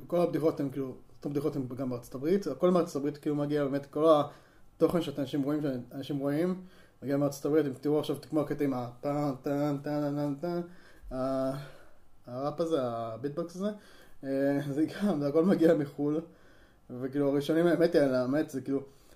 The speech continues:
יש כאילו מין תחרות מי יאמץ את זה ראשון, או אוסטר-, אה, מאוסטרל-,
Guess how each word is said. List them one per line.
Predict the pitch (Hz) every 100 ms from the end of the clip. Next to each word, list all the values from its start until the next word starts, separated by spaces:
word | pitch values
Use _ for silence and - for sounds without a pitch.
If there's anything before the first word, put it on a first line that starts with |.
| _ 147
יש | 147
כאילו | 160
מין | 143
תחרות | 127 - 156 160
מי |
יאמץ | 139 143
את | 143
זה | 131
ראשון, | 127 127 139 123
או | 113 123
אוסטר-, | 120 - 135 143 127
אה, | 127 123
מאוסטרל-, | 120 123 147 - 165 160